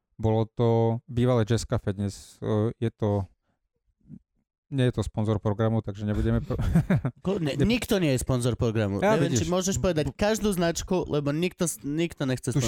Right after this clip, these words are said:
Speaker 1: že
Speaker 2: sponzor.
Speaker 1: Refresh sa to dnes, e, volá.
Speaker 2: Á, tam mám
Speaker 1: A tam
Speaker 2: dneska
Speaker 1: dole v
Speaker 2: kvíz.
Speaker 1: podzemí.
Speaker 2: Tam mám dneska kvíz v tom
Speaker 1: Áno.
Speaker 2: podzemí, ale akože ľudia sú v obidvoch poschodiach.
Speaker 1: Mhm.
Speaker 2: Mám to celé vypredané.
Speaker 1: OK.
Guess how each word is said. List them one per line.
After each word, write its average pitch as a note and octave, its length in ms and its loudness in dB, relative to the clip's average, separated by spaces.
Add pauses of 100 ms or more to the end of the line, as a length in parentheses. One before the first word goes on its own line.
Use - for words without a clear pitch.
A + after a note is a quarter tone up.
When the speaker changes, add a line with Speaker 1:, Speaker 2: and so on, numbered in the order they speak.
Speaker 1:
že C#3+ 100 4
Speaker 2:
sponzor. - 60 4
Speaker 1:
Refresh C3+ 340 0
sa A2+ 80 -2
to - 140 -8
dnes, G2+ 220 -4 (140)
e, A#2 140 -4 (140)
volá. G2+ 340 0 (120)
Speaker 2:
Á, G3+ 380 2
tam F#3 220 0
mám F3 80 4
Speaker 1:
A D#3+ 80 2
tam C#3+ 100 2
Speaker 2:
dneska A#2+ 160 2
Speaker 1:
dole B2+ 120 4
v G#2+ 80 0
Speaker 2:
kvíz. - 280 2
Speaker 1:
podzemí. G2+ 180 -2 (140)
Speaker 2:
Tam E3 160 0
mám F3+ 140 2
dneska A#3 300 0
kvíz C4 320 2
v - 80 0
tom G#3 120 0
Speaker 1:
Áno. F3 80 2
Speaker 2:
podzemí, F3 340 2 (120)
ale D#3 280 0 (340)
akože D#3 500 -2
ľudia E3+ 320 0
sú D#3+ 160 -2
v - 80 -12 (340)
obidvoch C3+ 460 0
poschodiach. G#2+ 500 -2
Speaker 1:
Mhm. B2+ 280 4
Speaker 2:
Mám C3 180 0
to C3 100 -10
celé A#2+ 320 0
vypredané. G2 600 -4
Speaker 1:
OK. B2+ 340 0